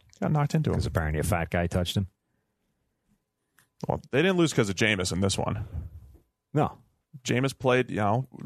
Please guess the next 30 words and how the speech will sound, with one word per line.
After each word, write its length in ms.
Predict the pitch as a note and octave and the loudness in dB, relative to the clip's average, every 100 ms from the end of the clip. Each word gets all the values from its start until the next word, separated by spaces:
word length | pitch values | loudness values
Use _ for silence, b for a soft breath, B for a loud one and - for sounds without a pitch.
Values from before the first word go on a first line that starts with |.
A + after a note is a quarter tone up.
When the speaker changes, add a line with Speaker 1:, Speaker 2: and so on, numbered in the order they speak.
| - | -2
Speaker 1:
I 80 | A#2+ | 0
think 120 | E3+ | 0
we 60 | F3 | 2
called 220 | E3 C3+ | 4 4
this 160 | G3+ | 4
one 120 | A3 D3+ | 4 2
a 40 | |
potential 340 | - A2+ G#2 | 2 -2 0
shootout, 440 | G#2+ - B2 B2 G#2 | -2 0 4 4 4
too. 180 | F3+ C#3+ | 2 2
You 80 | |
just 160 | G#2+ G#2+ | 0 2
got 140 | A2+ | 0
Jameis. 500 | G#2 A2+ A#2 C3 - - b b b b _ _ - | 2 0 2 0 -2 -8 b b b b _ _ 0
Jameis 220 | A#2+ C3 | 2 2
is 140 | A#2+ | 0
gonna 180 | A#2 A#2 | 2 4
make 180 | A#2+ A#2+ | 2 2
a 40 | |
ton 160 | - A2+ | 0 -2
of 40 | |
plays 400 | G2 C3+ D3 D3 | 2 4 4 4
like 160 | A2 G#2 | 0 -2
he 80 | G2 | -4
did, 460 | - B2+ C3+ C3 A#2 _ F3 - | 2 4 6 2 -4 _ -20 -6
making 300 | B2+ A#2+ G2+ | 2 2 2
plays 240 | A#2 A2 | 2 2
down 220 | G#2 G2+ G2 | 4 2 0
the 40 | |
field. 460 | - C#3 C#3 C3 | 0 4 4 2